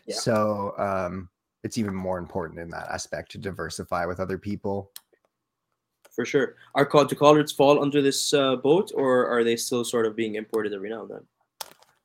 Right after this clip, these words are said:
Speaker 2: Uh, there's people who, uh, people in the States just, like, go catch 'em.
Speaker 1: Catch 'em, yeah.
Speaker 2: Yeah, they just go catch 'em. Yeah, yeah.
Speaker 1: And I think in certain areas, there's no laws against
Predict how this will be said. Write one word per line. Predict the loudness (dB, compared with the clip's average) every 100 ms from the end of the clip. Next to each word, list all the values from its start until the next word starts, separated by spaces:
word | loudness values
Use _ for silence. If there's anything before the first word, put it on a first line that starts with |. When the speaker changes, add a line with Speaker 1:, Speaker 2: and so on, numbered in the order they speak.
| _ _ _ 6
Speaker 2:
Uh, | 10 12 10 8
there's | -2
people | 0 0 0
who, | -2 -2
uh, | -4 -6 -8
people | -6 -2 -2
in |
the | -2
States | -6 -4 -4 -6
just, | -12 -8
like, | -6 -6
go | -8
catch | -6 -6 -6
'em. | -10 -14 _ _ _
Speaker 1:
Catch | -20 -14 -16
'em, | _ _ -18
yeah. | -18 -20 _
Speaker 2:
Yeah, | -2
they | 0
just | -2 0
go | 0
catch | 2 -2 -2
'em. | -8 -14 -14 -2
Yeah, | 2 2 0 -8 _ _ _
yeah. | 0 2 2 0
Speaker 1:
And | -2
I | 2
think | 4 4
in |
certain | 8 8 8
areas, | 6 8 8 6
there's | 2 0
no | 2 4
laws | 4 4 2 2
against | -2 -6 -6 -12 -16